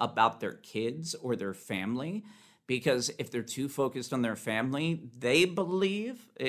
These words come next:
I'm not saying that this is the case, but it probably is, right? Where there's smoke, there's fire.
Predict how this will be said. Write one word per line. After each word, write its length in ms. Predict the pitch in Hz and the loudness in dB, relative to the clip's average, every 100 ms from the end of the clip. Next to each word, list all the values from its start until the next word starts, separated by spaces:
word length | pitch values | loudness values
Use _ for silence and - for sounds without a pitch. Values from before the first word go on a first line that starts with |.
| - | 2
I'm 100 | 135 | 4
not 200 | 156 156 | 4 4
saying 240 | 165 160 | 2 2
that 120 | 143 | 2
this 200 | 147 139 | -2 -6
is 140 | 131 - | -8 -10
the 100 | 113 | -10
case, 520 | - 196 131 135 - | -4 0 0 -2 -4
but 260 | - 123 - - - _ | -2 -2 -2 -18 -20 _
it 200 | 151 151 | 0 0
probably 600 | - 156 190 151 120 123 | 4 10 10 10 4 0
is, 540 | 120 180 131 90 90 117 | 4 6 6 4 -4 -2
right? 260 | 104 135 | 0 -2
Where 80 | 143 | -4
there's 220 | 110 117 | -6 -6
smoke, 280 | - 143 143 | -2 -2 0
there's 220 | 123 107 | -4 -4
fire. 460 | - 165 151 110 | -2 0 2 0